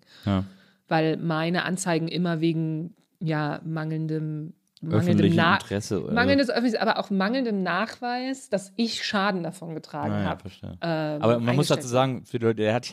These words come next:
Speaker 1: terrorisiert, der hat dir Sachen schicken lassen,
Speaker 2: Ja, ja, ja,
Speaker 1: äh,
Speaker 2: ja.
Speaker 1: und so weiter und so fort.
Speaker 2: Ja, ja,
Speaker 1: Ja.
Speaker 2: ja. Also Na-, Nachrichten, Anrufe,
Speaker 1: Ja.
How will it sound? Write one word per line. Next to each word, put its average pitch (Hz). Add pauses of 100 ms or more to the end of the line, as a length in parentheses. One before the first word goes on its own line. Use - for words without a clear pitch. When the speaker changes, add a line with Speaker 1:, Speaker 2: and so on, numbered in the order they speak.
Speaker 1:
terrorisiert, 104
der 92
hat 92
dir 101
Sachen 104
schicken -
lassen, -
Speaker 2:
Ja, 160
ja, 147
ja, 143 (180)
Speaker 1:
äh, 160
Speaker 2:
ja. 143
Speaker 1:
und 139
so -
weiter 90
und 90
so 85
fort. -
Speaker 2:
Ja, 160
ja, 165
Speaker 1:
Ja. 147
Speaker 2:
ja. 151
Also 151 (380)
Na-, 170 (140)
Nachrichten, 185
Anrufe, 170 (160)
Speaker 1:
Ja. 85